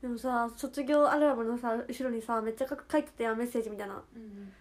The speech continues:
Speaker 1: あれにさ、みんながさ、なんか、「エスティーユー頑張れ！」みたいな、めっちゃ書いてくれとったんよ。
Speaker 2: うん。
Speaker 1: でも、あの時さ、最終審査終わってなかったけんさ、
Speaker 2: うん。
Speaker 1: あれ、落ちとったらさ、
Speaker 2: めちゃめちゃ思い出。
Speaker 1: めちゃめちゃ、すごい、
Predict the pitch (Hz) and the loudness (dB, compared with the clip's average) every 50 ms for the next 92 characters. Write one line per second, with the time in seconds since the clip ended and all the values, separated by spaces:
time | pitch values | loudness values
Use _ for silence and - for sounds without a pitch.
0 | - - - 240 247 269 277 294 285 294 320 302 262 226 214 - - 254 262 277 | -8 -2 0 2 4 4 4 4 4 6 6 6 6 6 4 2 -2 -2 0 2
1 | 302 302 240 247 247 247 240 233 214 214 233 226 - - 262 254 - - 381 381 | 2 2 0 0 0 2 2 2 2 0 -2 -2 0 0 -2 0 2 4 4 4
2 | 339 269 - 262 269 277 349 339 - 311 294 240 226 220 208 208 208 214 220 - | 4 4 4 4 4 4 4 2 2 0 -2 -2 -2 -4 -4 -4 -4 -4 -4 -2
3 | 269 - 302 294 294 240 226 - 233 240 240 - 208 202 214 208 196 196 202 196 | 0 2 2 0 0 -2 -4 -4 -6 -6 -4 -4 -4 -2 -2 -2 -2 -4 -6 -10
4 | 190 196 - - - - - - 277 302 311 320 311 294 - - 247 240 226 220 | -14 -16 -18 -20 -20 -12 -6 0 2 2 4 2 2 -2 0 0 2 2 2 2
5 | 226 - 277 294 285 339 320 359 339 339 226 220 214 247 247 254 254 262 254 226 | 2 0 0 0 0 2 2 2 2 2 0 -4 -4 -4 -4 -4 -4 -6 -8 -8
6 | - 214 214 214 - 220 214 202 - - 196 190 180 180 190 - - - - - | -8 -8 -8 -6 -4 -4 -4 -4 -6 -8 -10 -12 -14 -14 -18 -12 -6 -6 -2 0
7 | - 349 - - - 302 - - 254 247 370 - - - - - - - 508 494 | 0 0 2 2 2 2 4 6 8 8 8 8 6 4 0 2 6 6 8 10
8 | 508 508 508 - - - _ _ _ _ _ _ _ _ _ _ _ _ _ _ | 10 8 6 6 -6 -16 _ _ _ _ _ _ _ _ _ _ _ _ _ _
9 | _ - - - - - - 523 170 - 202 202 202 202 - 196 196 202 202 202 | _ -16 -10 -8 -6 -4 -2 -2 -2 -2 -4 -10 -12 -12 -14 -14 -14 -12 -12 -12
10 | 202 202 190 - 311 349 339 330 - 370 370 - 427 427 427 427 440 440 415 415 | -12 -6 0 6 8 8 8 8 8 6 6 6 2 2 2 2 0 -2 -4 -6
11 | 427 427 403 - _ - - - - - 320 320 320 359 349 294 254 - - - | -10 -12 -16 -18 _ -18 -16 -14 -4 0 2 2 4 4 2 0 0 -2 -6 -12